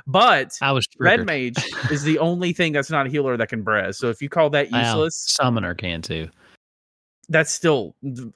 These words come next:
Speaker 1: the minority.
Speaker 2: Well, actually,
Speaker 1: So.
Speaker 2: they, their quote was, "That's all they're good for. That's all they're good. That's all Red Mage is good for." I was,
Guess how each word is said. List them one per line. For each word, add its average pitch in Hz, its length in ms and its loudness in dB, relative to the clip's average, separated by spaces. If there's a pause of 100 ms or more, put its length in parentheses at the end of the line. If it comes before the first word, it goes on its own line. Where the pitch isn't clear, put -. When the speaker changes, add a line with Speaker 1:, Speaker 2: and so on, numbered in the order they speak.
(140)
Speaker 1:
the 131 220 0
minority. 110 680 -2
Speaker 2:
Well, 180 320 2
actually, 170 400 2
Speaker 1:
So. 135 60 -6
Speaker 2:
they, 143 180 2
their 143 180 0
quote 135 280 0
was, 110 260 -2
"That's 113 200 -4
all 107 180 -2
they're 95 140 -4
good 87 200 -8
for. - 300 -14 (420)
That's 101 180 -6
all 95 120 -2
they're 90 100 -6
good. 87 140 -12
That's 135 180 0
all 147 140 4
Red 135 180 2
Mage 113 160 -2
is 95 100 -8
good 92 160 -8
for." 82 320 -10
I 120 120 -2
was, 113 80 -2